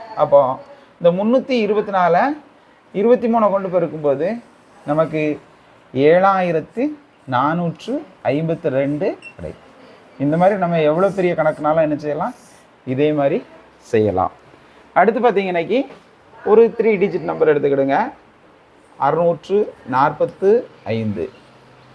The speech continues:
இதை எப்படி ஒரு த்ரீ டிஜிட் நம்பரால எப்படி பெருக்கலான்னு பார்ப்போம். இப்போ இருநூற்று நாற்பத்து ஐந்து. இங்க என்ன பண்ணணும், அதே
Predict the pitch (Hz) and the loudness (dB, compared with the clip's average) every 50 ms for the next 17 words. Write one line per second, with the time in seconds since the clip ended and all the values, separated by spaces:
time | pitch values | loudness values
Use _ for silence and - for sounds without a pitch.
0 | - - - - - - - - - - - - - - - - - - - - | -20 -20 -20 -20 -20 -20 -20 -20 -20 -20 -20 -20 -20 -20 -20 -20 -20 -20 -20 -12
1 | - - 147 156 165 196 226 262 285 - - - - 247 208 226 233 214 208 202 | -4 0 0 2 2 2 2 0 -2 -4 -4 -2 -2 0 0 2 2 2 2 2
2 | 196 190 170 143 - 196 247 247 247 220 - - 175 190 160 190 170 175 180 180 | 2 0 0 -2 -2 0 0 0 0 -2 -4 -4 -4 -4 -4 -4 -4 -4 -4 -2
3 | 180 185 185 175 175 185 185 165 151 156 185 170 - 160 156 156 165 165 160 160 | 0 2 2 2 2 2 0 0 0 -2 -4 -2 0 0 2 2 2 2 2 0
4 | 160 151 151 143 135 135 147 196 240 302 302 - - - - - - _ _ _ | 0 0 0 0 2 0 -2 -2 -2 -6 -10 -16 -20 -20 -20 -20 -20 _ _ _
5 | 156 151 143 156 160 151 135 - - - - 143 147 151 170 190 190 196 190 165 | -14 -8 -6 -4 -4 -4 -6 -10 -14 -16 -8 -6 -4 -4 -2 -2 -2 -2 -2 -4
6 | - - - 220 262 285 - - - - - - _ - - - - - 139 143 | -6 -6 -2 -2 -2 -2 -4 -8 -16 -20 -20 -20 _ -20 -20 -18 -4 0 2 2
7 | 160 165 - - 180 - - - 214 247 294 - - - - - - - 123 131 | 2 2 0 -2 -4 -4 -4 -4 -4 -4 -4 -4 -10 -20 -20 -16 -4 -2 -2 -2
8 | 139 139 131 117 113 104 92 - - - - - - - - - - - - - | -2 -4 -6 -6 -8 -8 -10 -10 -14 -14 -16 -16 -16 -18 -18 -18 -18 -18 -18 -16
9 | - - - - - - - - 196 202 214 220 202 208 190 202 196 196 196 190 | -16 -16 -18 -18 -20 -14 -6 -2 0 2 4 4 4 2 2 2 0 0 2 2
10 | 190 170 156 165 180 | 2 2 2 2 2